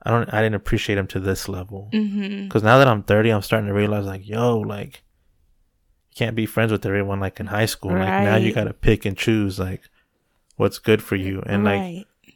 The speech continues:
Speaker 1: you start growing, like, this, like, friendship that becomes family because, like, man, there's this couple that I see almost weekly. It feels like I'm their kid.
Speaker 2: Mm-hmm.
Speaker 1: And I go visit them all,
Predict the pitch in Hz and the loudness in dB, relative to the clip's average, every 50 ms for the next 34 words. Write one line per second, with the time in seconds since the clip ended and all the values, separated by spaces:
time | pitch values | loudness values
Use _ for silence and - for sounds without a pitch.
0 | _ _ _ _ _ _ 107 104 - - 117 113 113 107 - 110 107 110 110 104 | _ _ _ _ _ _ -8 -8 -2 0 0 0 0 0 -2 -2 0 0 0 0
1 | 101 98 - - 101 95 - - - - - _ _ - - - - 107 110 104 | -2 -4 -4 -6 -8 -8 -6 -8 -10 -12 -12 _ _ -20 -18 -8 -6 -4 -4 -4
2 | - - 104 98 - - 101 95 98 - - - 101 92 - - - 101 104 107 | -6 -6 -8 -8 -8 -8 -8 -8 -10 -10 -8 -8 -8 -8 -8 -10 -8 -6 -2 -2
3 | 110 107 104 101 98 98 98 - - 101 95 95 98 101 - - 123 131 135 131 | -2 -2 -2 -4 -6 -10 -12 -8 -6 -6 -6 -6 -8 -10 -8 -6 -6 -4 -4 -4
4 | - 117 131 147 165 - 156 123 - - - 110 107 - - 104 101 101 101 104 | -6 -4 -4 -4 -2 -2 -2 -2 -2 -2 -2 -2 -2 0 -2 -4 -4 -4 -6 -6
5 | 101 - - - 107 107 104 - _ _ _ _ _ _ 98 107 104 104 98 - | -8 -8 -10 -10 -10 -10 -12 -14 _ _ _ _ _ _ -8 -8 -6 -6 -8 -8
6 | - 92 98 98 - - 98 95 95 101 - - _ _ _ _ _ _ _ _ | -8 -8 -8 -8 -8 -8 -10 -10 -8 -10 -12 -16 _ _ _ _ _ _ _ _
7 | _ _ - - - 120 110 117 110 - 104 101 95 92 - - - 98 92 92 | _ _ -14 -2 0 2 2 2 0 -2 -4 -4 -4 -8 -8 -8 -10 -10 -10 -12
8 | 92 - _ _ _ _ _ _ _ - 190 208 196 214 202 180 190 190 175 - | -18 -20 _ _ _ _ _ _ _ -4 -4 -2 -2 -2 -4 -6 -6 -10 -14 -18
9 | _ _ _ _ - 104 110 104 123 127 113 - 117 117 110 - 104 104 104 101 | _ _ _ _ -4 -4 0 2 2 2 4 4 2 0 0 0 -2 -2 -2 -4
10 | - - _ | -4 -6 _